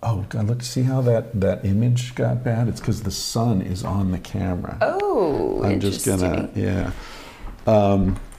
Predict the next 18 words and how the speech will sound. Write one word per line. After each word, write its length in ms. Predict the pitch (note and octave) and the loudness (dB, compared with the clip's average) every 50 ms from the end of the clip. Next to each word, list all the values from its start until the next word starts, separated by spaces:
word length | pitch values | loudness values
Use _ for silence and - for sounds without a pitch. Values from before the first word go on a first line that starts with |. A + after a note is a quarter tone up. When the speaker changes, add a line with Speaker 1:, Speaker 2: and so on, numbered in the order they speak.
| - - - - - | -12 -10 -10 -10 -8
Speaker 1:
so 160 | - - D3+ | 0 2 4
we 120 | C#3 C3 B2+ | 4 4 2
can 200 | - D3 C3+ A#2+ | 2 2 2 2
see 420 | - - - - F#3 G3+ G3 F#3+ | 2 0 2 4 4 6 6 6
how 400 | D#3 C3 C3 B2+ A#2+ B2 B2 A#2+ | 4 4 4 4 6 6 6 4
things 880 | A2+ - - - D3 C#3 C#3 C3+ C3 B2+ B2+ B2+ G#2+ - - - - - - - - - - - - - - - | 4 2 2 4 6 6 8 8 8 6 6 4 2 0 -4 -8 -10 -16 -20 -20 -20 -20 -20 -20 -20 -16 -4 0
are 280 | C3+ A#2+ A#2 A2+ A#2 A#2 | 2 4 6 6 4 4
improving. 1040 | A#2 A2+ G2+ F#2+ G2 - - F3 G#3 A#3 G#3+ C3+ F#2+ E2+ E2 D#2+ E2+ A#2 C3+ - - - - - - - - - - - - - - - | 4 2 2 0 0 2 4 4 6 6 6 4 4 2 2 0 -2 -2 -4 -6 -12 -18 -18 -18 -18 -18 -18 -18 -18 -20 -20 -14 -10 -8
Speaker 2:
Mm. 460 | F3 G#3 A#3+ B3 F#3 D#3 C#3+ C#3+ C#3+ C#3+ - - - - - - - - - - - - - - - - | -4 -4 -2 -2 -2 -4 -6 -8 -12 -14 -18 -20 -20 -20 -20 -20 -20 -20 -20 -20 -20 -20 -20 -20 -4 0
Perfect. 540 | F#3 D#3+ C3+ B2 - - A#2 - - - - | 2 2 2 0 -2 -6 -8 -8 -10 -6 0
Speaker 1:
Yeah. 260 | B2 G#2+ G2+ G2 B2 - - - - - - - - - - - - - - | 2 2 2 2 0 -2 -6 -12 -6 -4 -4 -4 -4 -8 -12 -14 -18 -4 0
And, 380 | - A#2+ A2+ A#2 A2+ A2+ A2+ G#2 | 2 4 6 6 6 6 6 6
uh, 840 | A2+ A2+ A2+ A2+ A2+ A2 A2 A2 A2 A2 G#2+ G#2+ G#2+ A2 G#2+ G#2+ - - - - - - - - - - - - - - - - - - - | 6 6 8 6 6 6 6 6 6 6 6 4 4 4 4 2 0 -2 -6 -10 -12 -14 -16 -16 -18 -16 -12 -12 -12 -12 -12 -14 -16 -12 -4
then 580 | - C3 A2 A2+ C#3 C3+ C3 B2+ B2+ C3+ C3+ B2 | -2 0 4 4 6 6 6 6 6 6 6 6
what 200 | A#2+ D3 D#3 D#3 | 6 6 4 4
can 240 | - - E3+ D#3 D#3 | 2 0 2 4 4
we 180 | D3 C#3 B2+ B2 | 6 6 6 6
do 760 | A2+ G#2+ A#2+ C3+ C#3+ C#3 C3 A#2+ A2+ A2 A2 A2+ A2+ - | 4 6 6 6 6 6 6 6 6 6 4 4 2 0